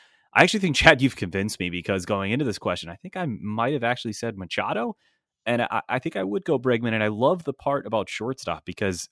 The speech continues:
this is the first year in at least three years that Bregman has not had shortstop eligibility on E S P N. So that means that, you know, when, <laughs> yes, when Correa got his,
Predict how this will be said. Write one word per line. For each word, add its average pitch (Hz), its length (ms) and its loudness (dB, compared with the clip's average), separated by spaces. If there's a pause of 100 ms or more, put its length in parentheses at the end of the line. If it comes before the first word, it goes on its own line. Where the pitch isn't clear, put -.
(100)
this 107 320 0
is 226 120 -6
the 165 80 -2
first - 480 -4
year 120 280 2
in 107 140 -2
at 101 120 -4
least 120 640 -4 (600)
three 117 240 0
years 95 440 -2
that 98 140 -4
Bregman 110 300 -2
has 92 140 -6
not 98 200 -2
had 101 160 -4
shortstop 95 520 -4
eligibility 92 520 -6
on 85 160 -8
E 92 120 -6
S 87 120 -10
P 80 180 -10
N. 123 200 -2 (360)
So - 200 0
that 127 180 2
means 123 340 2
that, 104 220 -2
you 113 80 -4
know, 90 140 -4 (320)
when, 95 180 -6 (220)
<laughs> - 220 -14
yes, - 220 0
when 90 140 -6
Correa 101 300 0
got 95 180 0
his, 90 220 -4